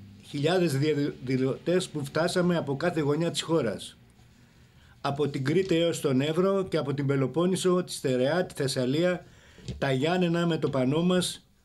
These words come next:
που δηλώναμε ότι είμαστε διατεθειμένοι, ότι δεν είμαστε διατεθειμένοι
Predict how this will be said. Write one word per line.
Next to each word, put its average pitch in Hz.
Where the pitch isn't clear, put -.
που 143
δηλώναμε 170
ότι 147
είμαστε 185
διατεθειμένοι, 143
ότι 135
δεν 156
είμαστε 165
διατεθειμένοι 139